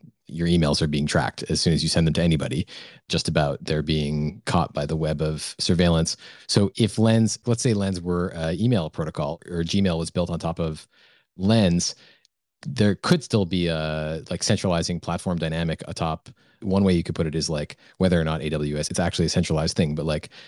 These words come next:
nobody cares what the underlying infrastructure is because we're trapped in the additional data that's piled atop the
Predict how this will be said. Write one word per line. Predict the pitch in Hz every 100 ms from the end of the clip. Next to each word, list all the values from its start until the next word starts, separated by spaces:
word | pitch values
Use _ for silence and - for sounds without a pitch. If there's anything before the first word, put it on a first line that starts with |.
| -
nobody | 104 92 90
cares | - 117 104 80 -
what | 80
the | - 80 78 76 76
underlying | 95 82 82 78 76 78 78 -
infrastructure | 110 113 - 85 85
is | 80 80 80 - - - - _ -
because | 92 92 82
we're | 82
trapped | - 98 82 -
in | 87 80
the | 82 80 78 80 - - - _ _ _
additional | 90 101 - 95 85 80 78 78
data | 76 82 80 76 76 76
that's | 78 - - - - -
piled | - 87 82 78
atop | - 87 82 - - -
the | 78 73 78